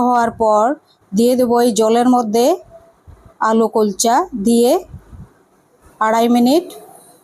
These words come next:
কভার করে রেখে দিচ্ছি। আর এই যে হোলটা,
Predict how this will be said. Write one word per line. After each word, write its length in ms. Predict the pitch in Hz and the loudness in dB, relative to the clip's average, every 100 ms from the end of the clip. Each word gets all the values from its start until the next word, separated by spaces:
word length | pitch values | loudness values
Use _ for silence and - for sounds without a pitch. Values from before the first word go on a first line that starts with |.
| _ _ | _ _
কভার 300 | 240 214 226 226 | -4 -2 -2 -2
করে 200 | 233 226 | -2 0
রেখে 260 | 220 233 226 | -2 -2 -2
দিচ্ছি। 320 | 233 - 285 359 427 - 214 | -2 -2 0 0 -2 -2 0
আর 100 | 214 - - | -2 -2 -2
এই 60 | 220 208 | -2 0
যে 100 | 220 226 | 0 0
হোলটা, 440 | 226 240 247 247 | 0 0 0 0